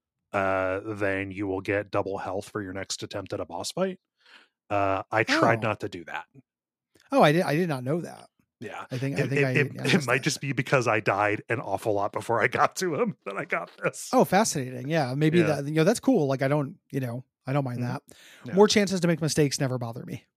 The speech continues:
Speaker 1: Mm-hmm.
Speaker 2: Like, it's not, it's not an axis of difficulty. I think is that interesting.
Speaker 1: Yeah.
Speaker 2: Yeah. Um, there's a, the boss here, Baroness von Bon Bon,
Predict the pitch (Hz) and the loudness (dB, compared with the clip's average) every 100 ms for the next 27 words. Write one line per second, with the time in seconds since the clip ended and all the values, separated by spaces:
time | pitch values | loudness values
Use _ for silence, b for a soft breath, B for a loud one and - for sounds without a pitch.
0 | _ 175 170 202 156 120 120 139 135 135 | _ -4 -2 -2 -4 -6 -2 -2 -2 -2
1 | 143 139 135 131 131 - 120 117 143 120 | -2 0 -2 -2 -4 -6 -8 -10 -10 -10
2 | 120 123 117 123 151 202 - - 131 _ | -10 -8 -6 -6 -6 -8 -14 -18 -18 _
3 | _ _ 165 147 _ _ 127 131 - B | _ _ -6 -6 _ _ -14 -14 -16 B
4 | B B B B B B - 143 135 131 | B B B B B B -4 -2 -2 -4
5 | 127 131 - _ _ _ _ _ 156 160 | -6 -8 -12 _ _ _ _ _ 4 4
6 | 156 151 143 139 147 180 _ 151 143 156 | 6 4 2 0 -4 -14 _ -8 -2 -2
7 | 156 170 139 151 165 160 - - 156 143 | 0 0 2 4 4 2 -2 -8 -14 -6
8 | 139 156 151 135 143 147 139 135 123 | -2 0 0 -2 -2 0 0 -2 -6